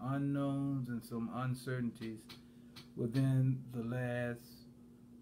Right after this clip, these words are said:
uh, year or so. And I'm gonna read that, uh,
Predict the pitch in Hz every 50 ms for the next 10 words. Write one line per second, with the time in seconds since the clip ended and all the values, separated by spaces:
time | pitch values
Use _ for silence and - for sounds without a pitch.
0 | - - 107 98 98 107 110 117 113 120 131 143 139 123 117 110 104 - - -
1 | 113 104 98 107 135 262 320 339 269 180 147 135 127 131 127 127 240 - 131 127
2 | 123 117 - - - - - - - - - - - - - - - - - -
3 | - - - - -